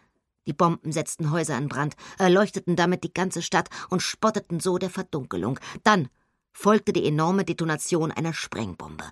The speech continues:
Kurz bevor der Lärm alles andere überdeckte, dachte sie noch an den kleinen Davy Noyle,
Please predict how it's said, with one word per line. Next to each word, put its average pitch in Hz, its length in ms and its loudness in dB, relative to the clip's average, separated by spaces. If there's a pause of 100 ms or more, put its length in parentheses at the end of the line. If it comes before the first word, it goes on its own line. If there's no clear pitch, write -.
(320)
Kurz 214 320 4
bevor 214 240 0
der 202 120 4
Lärm 196 220 6
alles 214 300 2
andere 208 320 4
überdeckte, 208 480 2 (220)
dachte 262 260 4
sie 208 140 2
noch 202 180 2
an 226 100 4
den 220 140 6
kleinen 240 400 4
Davy 233 300 4
Noyle, 240 340 6